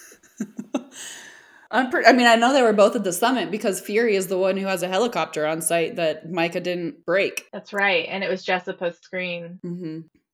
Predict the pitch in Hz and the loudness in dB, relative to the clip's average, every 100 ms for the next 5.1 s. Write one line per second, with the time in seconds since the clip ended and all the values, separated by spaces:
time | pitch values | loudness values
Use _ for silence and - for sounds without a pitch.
0 | - 208 214 208 247 220 233 214 185 170 | -8 -4 0 2 0 0 -2 0 -4 -4
1 | - - _ - - 208 202 170 135 165 | -8 -12 _ -6 0 0 0 -2 -4 -4
2 | - - - 175 170 165 165 156 - - | -6 -8 -6 -2 0 0 -2 -4 -8 -12
3 | _ _ _ 175 175 175 196 190 190 165 | _ _ _ -4 -2 0 0 0 0 -2
4 | 160 165 156 165 165 165 156 139 123 170 | -2 -4 -2 -2 -2 -2 -4 -4 -4 -8